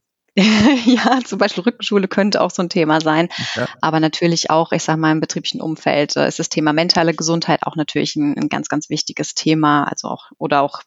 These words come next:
Speaker 1: körperlich jetzt im Falle der Ergonomie. Genau, also das ist eigentlich so meine, meine Hauptrolle bei A B B.
Speaker 2: Aber du hast auch noch eine Nebenrolle.
Speaker 1: Genau, ich habe eine ganz, ganz tolle Nebenrolle und das ist die Projektleitung für die Special Olympics.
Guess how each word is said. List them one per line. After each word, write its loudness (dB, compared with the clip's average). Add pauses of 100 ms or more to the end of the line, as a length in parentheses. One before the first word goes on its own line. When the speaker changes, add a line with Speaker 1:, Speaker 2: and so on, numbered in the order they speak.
Speaker 1:
körperlich -2
jetzt -4
im -10
Falle 0
der -2
Ergonomie. 2 (580)
Genau, 2
also 2
das 2
ist -6
eigentlich 0
so -4
meine, 2
meine 0
Hauptrolle 0
bei 0
A 0
B -4
B. -2 (1040)
Speaker 2:
Aber 4
du 4
hast 0
auch 0
noch 0
eine 2
Nebenrolle. 0 (920)
Speaker 1:
Genau, 2
ich 0
habe -2
eine -2
ganz, -2
ganz -2
tolle 0
Nebenrolle 2
und 2
das 0
ist -10
die 2
Projektleitung 0
für -2
die 2
Special -2
Olympics. 0